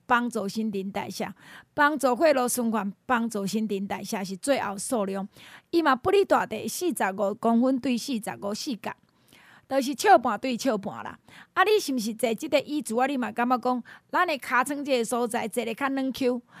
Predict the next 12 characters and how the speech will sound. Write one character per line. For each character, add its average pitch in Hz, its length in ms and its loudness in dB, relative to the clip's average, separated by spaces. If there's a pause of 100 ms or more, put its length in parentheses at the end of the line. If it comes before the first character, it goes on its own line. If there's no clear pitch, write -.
(140)
较 349 140 2
袂 294 100 6
安 269 100 2
尼 339 120 2
坐 247 200 -2
迄 262 160 2
个 302 100 -4
顶 233 260 -4
扣 330 160 2
扣 233 260 -2
椅 262 240 -6
啊， 240 220 4